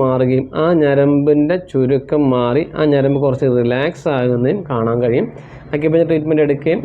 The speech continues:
രാത്രി ഭക്ഷണം പൂർണ്ണമായി ഒഴിവാക്കുകയും ചെയ്താൽ ന്യൂറോസിസിൻ്റെ ബുദ്ധിമുട്ട് വളരെ വേഗം തന്നെ റിസൾട്ട് ലഭിക്കുന്നതാണ്.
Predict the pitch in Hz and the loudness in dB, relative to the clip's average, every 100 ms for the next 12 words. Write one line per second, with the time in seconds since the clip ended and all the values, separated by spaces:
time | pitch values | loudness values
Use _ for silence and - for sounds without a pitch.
0 | 139 135 147 175 160 170 156 151 147 147 | -2 -2 0 0 0 -2 0 0 2 2
1 | 147 139 143 147 139 143 139 135 185 156 | 2 4 2 0 0 0 2 2 0 -2
2 | 135 147 165 180 185 175 160 151 147 143 | 0 2 2 2 2 2 2 2 0 0
3 | 143 135 139 139 127 131 147 190 196 139 | 0 0 2 2 2 2 2 2 2 0
4 | 123 135 - - - - - 135 127 131 | 0 -2 -6 -18 -20 -14 -4 -2 0 -2
5 | 151 240 139 117 113 120 117 110 107 | -2 -2 -2 -2 -2 -2 0 0 -2